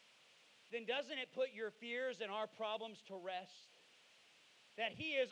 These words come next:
our God. "I am your God," he says, "if you are bruised and battered from the fight, if you are broken or hurting from the trials and the testings of life, remember, I am thy God, and nothing comes unto your life that I have not first filtered and allowed.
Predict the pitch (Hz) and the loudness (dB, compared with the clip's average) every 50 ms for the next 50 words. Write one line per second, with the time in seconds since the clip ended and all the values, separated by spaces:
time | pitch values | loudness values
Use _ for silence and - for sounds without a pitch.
0 | - - 247 254 262 269 233 190 247 262 262 240 214 190 190 226 254 285 311 294 | 0 0 0 2 2 2 2 2 2 2 2 2 0 0 0 0 0 2 2 2
1 | 269 254 233 202 - - - - - - 175 160 233 269 277 285 285 - 269 285 | 2 0 0 -2 -6 -14 -20 -20 -20 -14 -2 4 6 8 8 8 6 4 2 2
2 | 294 302 269 240 208 196 233 208 - - 254 240 226 214 170 214 202 - 226 277 | 4 4 2 2 0 -2 -4 -6 -2 0 2 2 2 2 0 -2 -4 -4 -2 0
3 | 311 285 262 233 165 175 247 277 285 294 285 254 - - 247 226 190 226 226 240 | 2 2 2 0 0 -2 -2 0 2 2 2 0 0 -2 -4 -4 -2 0 0 2
4 | 269 277 269 233 - - 247 233 226 220 - - 269 277 269 254 240 240 - - | 2 2 2 2 2 0 0 0 0 -2 -2 -2 -2 0 2 2 2 2 0 0
5 | 226 302 320 294 262 240 185 - 254 269 277 269 - 269 262 233 240 226 190 220 | -4 -2 0 2 2 2 2 2 4 4 4 4 2 0 -2 0 0 2 2 4
6 | 262 285 285 254 233 202 175 - 254 254 240 233 233 - - 262 269 285 269 247 | 2 4 4 2 0 0 -2 -4 -4 -2 -4 -4 -6 -6 -6 -4 -2 0 0 0
7 | - - 226 214 208 - - 285 285 - - 220 208 160 220 175 180 233 254 247 | -2 -2 -6 -8 -8 -6 -6 -6 -6 -4 -6 -8 -6 -4 -4 -4 -2 0 0 0
8 | 220 - - - - - - 247 262 254 247 247 294 320 349 339 320 311 254 254 | 0 -2 -8 -18 -20 -10 -2 2 2 2 2 2 2 2 2 2 4 4 4 4
9 | 262 254 269 277 311 320 320 294 277 247 220 202 226 208 214 208 165 233 220 202 | 4 0 0 0 0 2 2 0 -2 -2 -2 -2 -2 -2 -2 -2 0 0 2 2
10 | 190 185 175 - - - - 339 311 254 240 269 311 339 330 330 330 294 254 - | 0 -2 -4 -6 -6 0 2 2 2 2 0 0 0 0 0 0 -4 -6 -6 -4
11 | 262 277 269 233 185 262 262 220 - 240 247 226 220 226 220 233 247 240 226 208 | -4 -4 -2 -2 -2 -2 -2 -4 -6 -4 -2 0 0 0 0 0 0 2 0 0
12 | - - - - - 247 254 277 285 254 262 233 185 240 233 240 214 - - 277 | -2 -6 -10 -6 -2 -2 0 0 2 0 0 0 0 0 0 0 0 4 6 6
13 | 294 262 - - - - 277 302 330 - - 214 220 202 190 254 - 247 247 254 | 6 6 2 -4 -4 0 2 2 2 2 0 -2 -2 -2 -2 -2 -2 -2 0 2
14 | 254 247 226 233 254 262 247 226 202 214 | 2 2 2 2 2 2 4 2 2 2